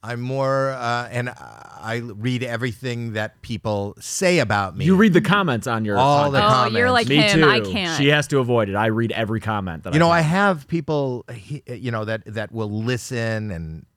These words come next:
Speaker 1: edit for me and, uh, produce it for me. But then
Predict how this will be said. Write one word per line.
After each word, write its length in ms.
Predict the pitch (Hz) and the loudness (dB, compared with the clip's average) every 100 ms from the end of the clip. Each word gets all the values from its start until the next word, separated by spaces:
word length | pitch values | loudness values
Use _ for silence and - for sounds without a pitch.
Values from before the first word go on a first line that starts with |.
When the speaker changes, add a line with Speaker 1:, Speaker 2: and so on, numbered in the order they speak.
| _ - | _ -6
Speaker 1:
edit 280 | 120 120 | -4 -4
for 300 | - 123 110 | -8 -4 -4
me 400 | 110 110 110 110 - - _ _ | -2 -4 -4 -6 -10 -18 _ _
and, 560 | 90 87 87 85 82 82 - | -12 -10 -8 -8 -8 -10 -10
uh, 220 | 87 82 | -10 -6
produce 440 | - 113 120 120 | -4 0 -2 -2
it 100 | 156 - | -6 -4
for 200 | 151 143 | -2 0
me. 280 | 160 175 - - _ _ | 0 -4 -8 -20 _ _
But 160 | 110 104 | -10 -4
then 320 | 123 120 | -4 -4